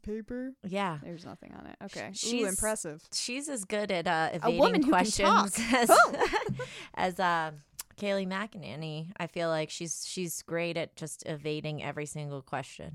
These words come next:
Speaker 1: Mm-hmm.
Speaker 2: She was just like, "No, I can't." I mean, even she wouldn't answer the peaceful transition of power. "Do you agree that there should be a peaceful transition of power?"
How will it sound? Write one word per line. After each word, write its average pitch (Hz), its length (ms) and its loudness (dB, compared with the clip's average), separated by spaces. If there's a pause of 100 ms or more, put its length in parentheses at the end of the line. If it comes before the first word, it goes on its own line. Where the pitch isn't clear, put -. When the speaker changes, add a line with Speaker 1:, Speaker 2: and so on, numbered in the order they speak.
Speaker 1:
Mm-hmm. 185 360 -10
Speaker 2:
She 175 140 -10
was 160 100 -6
just - 160 -10
like, 175 200 -6
"No, 247 440 -2
I 220 120 -2
can't." 214 580 -4 (420)
I 262 40 -4
mean, 285 180 2
even 254 380 0
she - 160 -8
wouldn't 226 220 -2
answer 196 320 -2
the 127 100 -8
peaceful - 440 -10
transition 151 640 -8
of 143 160 -10
power. 147 580 -10
"Do 160 100 -6
you 156 200 -2
agree 135 480 -6
that 147 220 -8
there 147 160 -6
should 147 180 -10
be 147 120 -10
a 135 40 -6
peaceful 143 400 -10
transition 143 580 -10
of 139 180 -10
power?" 147 520 -6